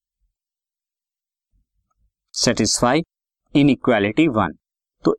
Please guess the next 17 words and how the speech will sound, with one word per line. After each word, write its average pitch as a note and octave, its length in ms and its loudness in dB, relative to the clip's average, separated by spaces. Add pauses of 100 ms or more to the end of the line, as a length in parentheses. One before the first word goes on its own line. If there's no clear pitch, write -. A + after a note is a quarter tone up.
inequality E3 720 2
one C3 160 4
को E3+ 120 2
सेटिस्फाई D3 600 0
कर E3 160 2
रहा F3+ 100 2
है, F#3 80 0 (420)
तो C3 60 2
ये A#2 340 2
हमारी D3 380 2
inequality C#3 640 2
one B2+ 200 4
की - 180 2 (440)
इक्वेशन B2+ 540 0
की C3+ 160 2
लाइन A#2 320 2
है E3+ 120 2